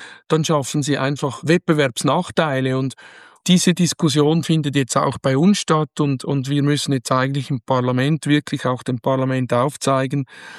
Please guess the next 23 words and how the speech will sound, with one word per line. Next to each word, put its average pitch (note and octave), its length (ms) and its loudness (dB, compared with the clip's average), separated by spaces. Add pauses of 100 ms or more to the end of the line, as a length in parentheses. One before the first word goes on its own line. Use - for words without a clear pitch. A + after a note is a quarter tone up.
(260)
dass - 240 0
in D3 120 2
dieser F3 280 2
Situation D3+ 680 2
jetzt C#3 180 -4
nicht D3 280 -4
darum C#3+ 280 0
geht, C3 340 -2 (320)
neue C#3 380 4
Hürden F3+ 340 4
aufzubauen, C#3 800 0
sondern B2+ 340 -2
zu D3 200 2
helfen, E3+ 500 2 (360)
dass D3 280 -2
wir D#3 120 2
die C3+ 140 -4
Ziele E3 380 2
erreichen C3+ 560 0
können, E3 400 2
die C#3+ 160 -4
wir C3 140 2
wollen, D#3+ 400 2